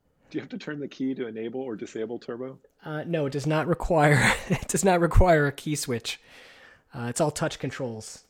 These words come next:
Speaker 2: Um,
Speaker 1: All right.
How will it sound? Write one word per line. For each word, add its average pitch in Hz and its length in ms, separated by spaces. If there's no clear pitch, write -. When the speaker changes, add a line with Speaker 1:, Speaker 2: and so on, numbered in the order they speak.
Speaker 2:
Um, 110 340
Speaker 1:
All 151 100
right. 233 240